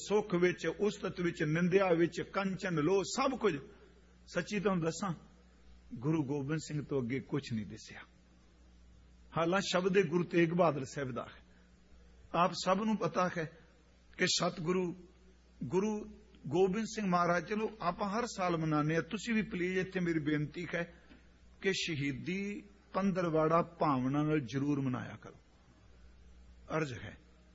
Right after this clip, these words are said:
ਰੋਜ਼ ਕਿੱਥੇ ਕਿੱਥੇ ਆਪਾਂ ਪਹੁੰਚੇ ਹਾਂ। ਮਹਾਰਾਜ ਜੀ ਨੇ ਸ਼੍ਰੀ ਅਨੰਦਪੁਰ ਸਾਹਿਬ ਛੱਡ ਦਿੱਤਾ, ਛੇ ਪੋਹ ਦੀ ਰਾਤ ਨੂੰ ਛੱਡਿਆ। ਤੇ ਮੈਂ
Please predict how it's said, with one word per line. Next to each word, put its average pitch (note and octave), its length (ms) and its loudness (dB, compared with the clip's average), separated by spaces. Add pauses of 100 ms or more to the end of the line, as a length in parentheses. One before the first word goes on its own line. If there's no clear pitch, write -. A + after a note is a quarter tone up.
(420)
ਰੋਜ਼ F#3 320 4
ਕਿੱਥੇ F#3+ 300 -4
ਕਿੱਥੇ F3 260 -4
ਆਪਾਂ D#3+ 300 2
ਪਹੁੰਚੇ D3+ 380 -2
ਹਾਂ। - 180 -10 (880)
ਮਹਾਰਾਜ G3+ 360 2
ਜੀ G3 60 -2
ਨੇ G3+ 120 0
ਸ਼੍ਰੀ F3+ 320 -2 (120)
ਅਨੰਦਪੁਰ D#3 460 0
ਸਾਹਿਬ C#3 240 -4
ਛੱਡ A#2 260 -4
ਦਿੱਤਾ, G#2+ 340 -10 (1080)
ਛੇ F#3 220 2
ਪੋਹ F#3 240 -2
ਦੀ E3+ 140 2
ਰਾਤ D3+ 280 2
ਨੂੰ E3 120 -4
ਛੱਡਿਆ। D#3+ 300 -2
ਤੇ F#3+ 140 -8
ਮੈਂ G#3+ 180 -2